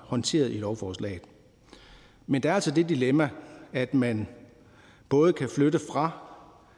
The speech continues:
en udsat energiregning, og man kan også flytte ind i noget, som har en, en udsat energiregning.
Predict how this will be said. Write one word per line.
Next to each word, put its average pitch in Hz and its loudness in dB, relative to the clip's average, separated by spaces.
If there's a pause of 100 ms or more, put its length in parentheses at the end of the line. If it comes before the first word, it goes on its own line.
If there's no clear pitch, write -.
(200)
en 139 2
udsat 143 2
energiregning, 120 0
og 127 -2
man 123 0
kan 135 0
også - -4
flytte 131 -2
ind 165 2
i 131 0
noget, 123 2 (420)
som 120 -2
har 123 -4
en, 113 -2 (720)
en 117 -2
udsat 143 -2 (360)
energiregning. 110 -4